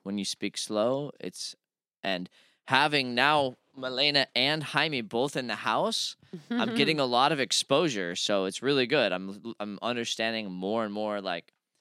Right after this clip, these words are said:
Speaker 1: I'm getting a lot more just hearing them talk back and forth, so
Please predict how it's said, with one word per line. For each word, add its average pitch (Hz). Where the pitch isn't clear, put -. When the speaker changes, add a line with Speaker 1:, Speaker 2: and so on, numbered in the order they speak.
Speaker 1:
I'm 107
getting 120
a 101
lot 98
more 110
just 117
hearing 139
them 120
talk 73
back 65
and 65
forth, -
so -